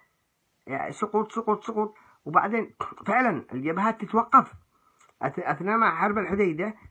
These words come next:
الجبهة قد حيز متوقفة، والسبب الإصلاح،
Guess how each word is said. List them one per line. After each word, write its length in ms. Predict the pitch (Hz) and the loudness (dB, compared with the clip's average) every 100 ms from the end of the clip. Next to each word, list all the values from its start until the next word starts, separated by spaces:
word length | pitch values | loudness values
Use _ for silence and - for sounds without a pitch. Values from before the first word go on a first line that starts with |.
| - | -8
الجبهة 380 | 156 214 254 262 | -4 0 0 0
قد 140 | - | -4
حيز 220 | 220 262 | -2 -2
متوقفة، 600 | 262 - 269 - 233 101 - _ _ _ - | -2 0 0 2 -2 -2 -8 _ _ _ -12
والسبب 360 | - - 233 277 | -4 0 2 4
الإصلاح، 560 | 320 - 185 - - | 2 4 4 4 -2